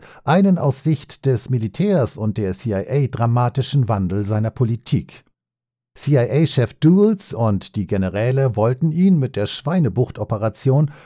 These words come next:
zu einem Militäreinsatz gegen Castro zwingen. Mit seiner Weigerung machte er sie zu seinen Feinden. Er wollte den Kalten Krieg beenden und den Krieg in Vietnam und hatte angekündigt,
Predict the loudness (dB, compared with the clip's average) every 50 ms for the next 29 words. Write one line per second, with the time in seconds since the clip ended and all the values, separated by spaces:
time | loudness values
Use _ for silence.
0 | _ -6 -4 -2 0 2 2 2 2 2 2 0 -2 0 2 2 2 2 2 -2
1 | -2 -2 0 -2 -2 -2 -4 -2 -2 0 0 0 -2 0 0 0 0 0 -4 -6
2 | -4 -4 -4 -4 -6 -8 -4 -2 -2 0 0 0 0 -2 -4 -6 -14 -20 _ -6
3 | -4 -2 -2 -2 -4 -4 -4 -4 -2 -4 -2 -2 -2 -2 -2 -2 -2 -2 0 2
4 | 2 2 0 -2 -2 -2 -2 -2 -2 -2 -4 -2 0 0 -2 -2 -2 -2 -4 -4
5 | -4 -4 -6 -6 -8 -4 -4 -2 -2 -2 -2 -4 -6 0 0 0 0 0 -8 -10
6 | -12 -16 -18 -18 -18 _ _ _ _ _ _ _ _ _ _ _ -20 -20 -14 -2
7 | 0 2 4 6 4 4 4 2 2 2 0 0 0 0 2 2 2 2 0 -2
8 | -2 0 -2 -4 -2 -2 -4 -6 -4 -2 0 2 2 2 2 -2 -4 -2 -2 -2
9 | -2 -4 -6 -6 -6 -6 -8 -8 -8 -2 0 2 2 2 0 -4 -4 -4 -2 -4
10 | -4 -4 -2 0 2 2 4 2 2 0 0 2 2 2 0 -2 -4 -4 -2 -2
11 | -4 -2 0 0 0 0 -2 -2 -2 -2 0 2 0 -2 -2 -4 -16